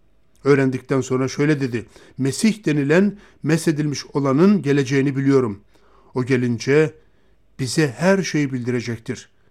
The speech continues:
İsa, "Seninle konuşan ben oyum." dedi.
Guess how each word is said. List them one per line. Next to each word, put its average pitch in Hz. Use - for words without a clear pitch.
İsa, 165
"Seninle 185
konuşan 165
ben 156
oyum." 170
dedi. 117